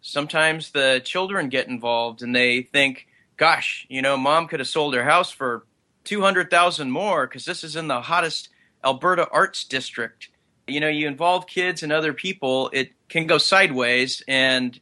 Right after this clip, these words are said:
it's an easy out to say, "Hey, you know, she's old and didn't remember." So more importantly, being a realtor and being an advisor and owner of a company, it's easier to keep people from getting in trouble than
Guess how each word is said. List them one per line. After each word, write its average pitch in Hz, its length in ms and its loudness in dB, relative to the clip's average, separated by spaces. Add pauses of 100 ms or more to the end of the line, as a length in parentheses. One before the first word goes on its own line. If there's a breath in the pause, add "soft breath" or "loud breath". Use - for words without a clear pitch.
(120)
it's 139 180 -6
an 147 100 -8
easy 143 360 -2
out 147 240 4
to 123 80 -12
say, 120 500 0 (300)
"Hey, 127 440 2 (200)
you 127 140 -6
know, 120 140 0
she's 123 300 -8
old 131 340 0
and 117 260 -8
didn't 135 240 -2
remember." 120 600 0
So 131 420 2 (260)
more 196 340 4
importantly, 127 840 -2 (280)
being 202 260 2
a 180 60 2
realtor 160 840 2
and 131 460 0
being 165 240 -2
an 156 100 2
advisor 135 680 0
and 113 220 -8 (120)
owner 156 280 -2
of 131 100 -2
a 127 60 -6
company, 123 600 -4 (280 soft breath)
it's 135 240 -8
easier 208 400 0
to 127 500 0 (320)
keep - 340 -4
people 139 360 0
from 123 200 -4
getting 123 320 2
in 120 80 0
trouble 120 580 0
than 127 480 2